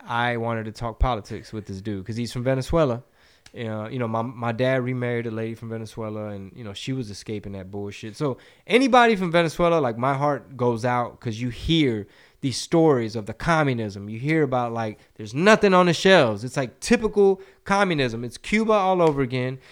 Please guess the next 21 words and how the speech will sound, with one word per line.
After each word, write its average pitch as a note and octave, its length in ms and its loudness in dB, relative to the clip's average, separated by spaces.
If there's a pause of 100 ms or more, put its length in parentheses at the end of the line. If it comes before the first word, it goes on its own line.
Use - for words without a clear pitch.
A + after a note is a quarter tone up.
(140)
It's, B2+ 180 -10
like, C#3 140 -2
fucking C3 540 -4 (300)
Russia D#3 360 2
back C#3+ 280 0
in D3+ 80 -4
the D3 60 0
day, A#2+ 400 -4 (560)
and C#3 140 -6
so G#3+ 260 4
on. F#2 240 0 (760)
So - 180 0
somehow E3 380 4
Marisol C#3 400 0
found C3 220 -2
a B2 60 -4
way A2 260 -2
to A2 140 -14
be B2 120 -6
like, A2+ 280 -6
"So, F#3 800 -6